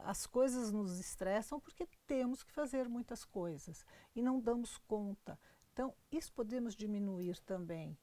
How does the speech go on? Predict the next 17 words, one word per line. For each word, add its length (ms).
né? 260
E 580
dentro 400
da, 240
da 140
parte 340
clínica, 720
podemos 340
trabalhar 540
com 160
pessoas 500
que 140
têm 400
problemas 480
psíquicos, 720
temos 340
que, 140